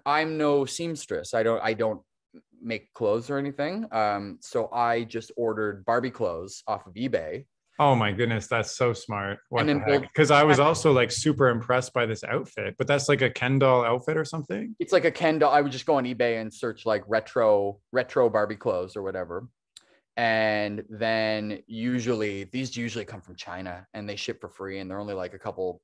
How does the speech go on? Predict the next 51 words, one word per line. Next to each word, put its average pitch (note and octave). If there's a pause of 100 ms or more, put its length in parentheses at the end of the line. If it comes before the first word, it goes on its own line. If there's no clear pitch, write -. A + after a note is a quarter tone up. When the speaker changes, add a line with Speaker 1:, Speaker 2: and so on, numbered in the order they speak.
Speaker 1:
a -
couple G2
dollars F2+ (100)
an F#2+
outfit. F#2 (520)
Um, G2
they C#3+
take B2
a G2+
couple F#2+
months F#2+
to F#2
get G2+
there. F#2+ (220)
Speaker 2:
Okay, A#2+
so -
you C3
gotta C3+
really C3
plan. G#2 (400)
Speaker 1:
Yeah, E3
I C3+
made D#3
this B2+
guy F2+
too. F#2+
Uh, B2+
there's C#3+
a D#3+
Speaker 2:
What? D4+
Speaker 1:
bunch. G3+
Speaker 2:
<laughs> -
What B3+
is F4+
that -
guy? - (560)
Speaker 1:
So -
this E3
is, -
uh, A#2 (460)
his A#2+
arms C3+
are B2+
up G#2+
right G#2
now. G#2+
Speaker 2:
Can - (400)
Speaker 1:
But, A#2+
Speaker 2:
you G3+
Speaker 1:
uh, F#3
Speaker 2:
describe, C#3